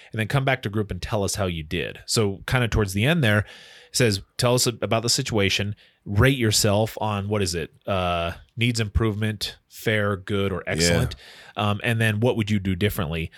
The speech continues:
Speaker 1: I always tell them, "Don't put excellent," because I said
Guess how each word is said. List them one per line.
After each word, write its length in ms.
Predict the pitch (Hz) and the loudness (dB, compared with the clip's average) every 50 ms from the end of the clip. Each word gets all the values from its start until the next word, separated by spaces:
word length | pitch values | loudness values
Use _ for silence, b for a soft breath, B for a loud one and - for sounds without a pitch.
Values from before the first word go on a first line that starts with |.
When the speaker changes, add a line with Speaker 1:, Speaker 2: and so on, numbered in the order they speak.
| B B | B B
Speaker 1:
I 60 | - | 4
always 160 | 175 196 185 | 4 4 4
tell 120 | - 185 160 | 4 4 4
them, 100 | 131 120 | 4 4
"Don't 160 | 139 135 131 - | 4 6 6 6
put 140 | 123 - | 6 6
excellent," 500 | - 113 110 - - 90 80 78 71 - - - | 4 2 2 0 0 -2 -4 -4 -6 -8 -6 -2
because 540 | - 110 104 - 117 104 98 95 92 - - - | -2 0 2 4 4 4 4 2 0 -2 -4 -2
I 60 | - 120 | 0 2
said 260 | - 131 107 95 | 2 2 2 0